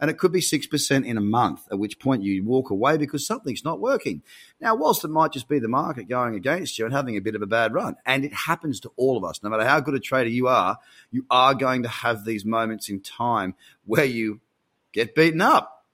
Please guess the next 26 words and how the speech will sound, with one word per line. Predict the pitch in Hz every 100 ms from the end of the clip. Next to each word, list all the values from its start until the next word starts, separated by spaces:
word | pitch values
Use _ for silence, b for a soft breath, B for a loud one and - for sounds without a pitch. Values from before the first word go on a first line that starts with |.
| _ -
Hey, | 170 254 80 _ b b
if | 123
you're | 135
gonna | 147 151
go | 131 185
on | 185
a | 143
winning | 147 220 214
streak, | - 143 160
you | 143
can | 147
also | 220 214 185
go | 170
on | 165
a | 151
losing | 160 190 170 151
streak. | - - 90 76
Both | - 147 196
can | - 156
occur, | - 139 139 151
and | 127
you | 120
need | 127 147
to |
be | 139 143
prepared | - - 165 175 131 113